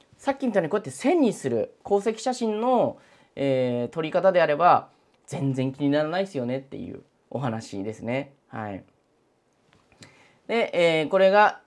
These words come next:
えーと、今、この今のですね、この場所で、えー、撮影したやつですね。はい。まあ、こういうまっすぐで、えー、星が線になってると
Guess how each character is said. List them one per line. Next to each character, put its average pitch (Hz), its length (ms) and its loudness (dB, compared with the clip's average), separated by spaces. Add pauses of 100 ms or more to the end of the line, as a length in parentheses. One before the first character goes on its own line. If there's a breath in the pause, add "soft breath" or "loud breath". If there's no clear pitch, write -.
え 131 180 4
ー - 40 -2
と、 - 140 -20
今、 143 380 0 (560)
こ 127 100 -6
の 120 120 -2
今 120 220 -2
の 90 120 -10
で 92 60 -14
す 107 60 -14
ね、 104 180 -10 (320)
こ 135 120 -2
の 127 100 2
場 123 100 4
所 185 140 -2
で、 131 260 0 (640)
え 104 160 -8
ー、 - 20 -14
撮 113 180 -14
影 101 120 -8
し - 60 -16
た - 80 -8
や - 60 -10
つ - 80 -20
で - 60 -18
す - 100 -20
ね。 180 240 -8 (140)
は 110 320 -8
い。 - 100 -16 (920)
ま 123 120 -4
あ、 - 20 -4
こ 143 160 0
う 143 60 4
い 143 80 4
う 127 40 2
ま 151 300 2
っ 156 60 -8
す - 300 -4
ぐ 190 180 2
で、 175 440 4
え 117 280 -2
ー、 - 20 -12
星 127 220 -4
が 123 100 0
線 127 200 0
に 110 60 -4
な 101 100 -10
っ - 20 -18
て 101 140 -14
る - 100 -14
と - 260 -18